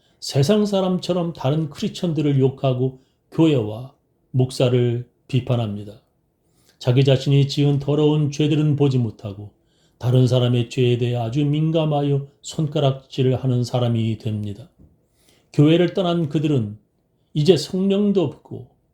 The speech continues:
예수도 없습니다. 성경은 그런 사람의 죄를 이렇게 기록하고 있습니다.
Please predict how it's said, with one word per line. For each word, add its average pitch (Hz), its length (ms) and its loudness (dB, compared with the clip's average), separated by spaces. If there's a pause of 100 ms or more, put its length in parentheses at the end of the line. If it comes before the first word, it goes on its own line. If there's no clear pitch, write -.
(220)
예수도 117 680 2
없습니다. 110 640 -8 (760)
성경은 151 560 2
그런 147 300 2
사람의 143 380 0
죄를 143 340 2
이렇게 139 560 2
기록하고 127 640 -2
있습니다. 107 680 -8